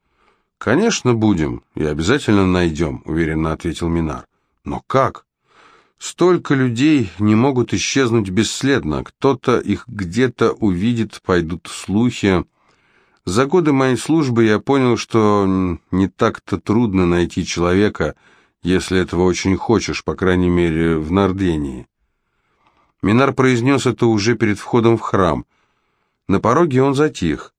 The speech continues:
Мы тоже замолчали, вслушиваясь в свист ветра и вглядываясь в причудливые тени. Увы,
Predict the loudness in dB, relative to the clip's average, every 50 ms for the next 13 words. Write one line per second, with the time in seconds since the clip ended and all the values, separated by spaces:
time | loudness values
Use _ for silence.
0 | _ _ _ _ _ -4 -2 -2 0 0 0 0 0 0 -2 -2 0 0 2 2
1 | 2 0 -2 -4 -2 0 0 2 2 0 -2 -4 _ _ _ _ _ _ -12 -4
2 | 0 2 2 2 0 0 0 2 2 4 2 0 -2 -6 -10 -12 -6 -2 0 0
3 | 0 -2 -6 -12 -12 -8 -4 0 0 2 2 0 0 0 0 0 0 -2 -4 -6
4 | -6 -6 -6 -4 -2 0 0 2 2 0 0 0 0 -2 -2 -6 -6 -6 -6 -6
5 | -4 -2 -2 0 0 2 2 2 2 0 -2 -4 -6 -4 -2 0 0 0 -2 -4
6 | -4 -4 -2 -2 -2 0 0 2 2 2 2 0